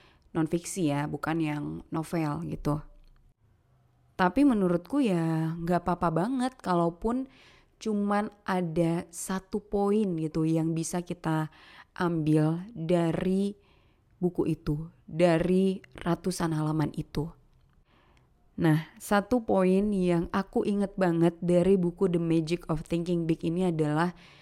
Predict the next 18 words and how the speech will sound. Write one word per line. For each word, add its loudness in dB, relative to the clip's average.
satu -4
poin 2
tentang -2
kekuatan 0
pikirannya 2
kita. -2
Jadi 2
di 2
buku 0
ini 2
penulisnya -2
tuh -2
bilang, -2
"Believe 6
it -6
can 2
be 0
done. -2